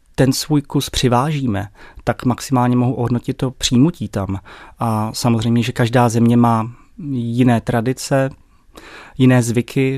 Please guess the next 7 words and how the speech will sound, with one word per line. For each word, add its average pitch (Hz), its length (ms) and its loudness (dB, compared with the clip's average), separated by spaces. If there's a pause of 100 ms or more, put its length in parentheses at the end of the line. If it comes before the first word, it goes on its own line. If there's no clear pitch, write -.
třeba 117 240 -4
někde 113 220 0
se - 120 -6
dokonce 113 360 -4
místo 113 240 -4
tleskání 117 580 -2
dupe, 123 380 -2